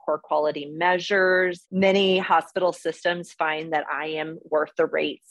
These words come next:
that I set. I also think that it's very important that people who go into the locums field make sure that they are getting paid what they are worth. It's great that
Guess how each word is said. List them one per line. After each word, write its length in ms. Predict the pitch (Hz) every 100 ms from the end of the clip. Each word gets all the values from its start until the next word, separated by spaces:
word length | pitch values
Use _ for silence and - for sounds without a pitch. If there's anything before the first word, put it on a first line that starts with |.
| -
that 100 | 147
I 160 | 143 143
set. 540 | - - 156 - - -
I 200 | 170 -
also 460 | 190 202 226 196 190
think 380 | - 202 196
that 140 | 180 165
it's 200 | - 160
very 300 | 165 165 160
important 800 | 156 _ 285 294 185 165 160 - 175
that 680 | 165 156 156 156 156 156
people 300 | - 165 170
who 80 | 170
go 220 | 151 151
into 320 | 156 208 - 170
the 120 | 156
locums 600 | 151 151 151 151 151 - - -
field 520 | 156 151 151 156 156 - - - -
make 160 | 180 180
sure 320 | 214 202 190
that 200 | 190 180
they 280 | 180 170 -
are 300 | 160 170 185
getting 380 | 175 170 175 165 -
paid 260 | 156 156 160
what 140 | 147 156
they 160 | 156
are 460 | 151 - 147 139 151
worth. 420 | 170 165 - - - _ _ -
It's 260 | 160 -
great 480 | - 151 156 160 170 165
that 500 | 156 147 147 147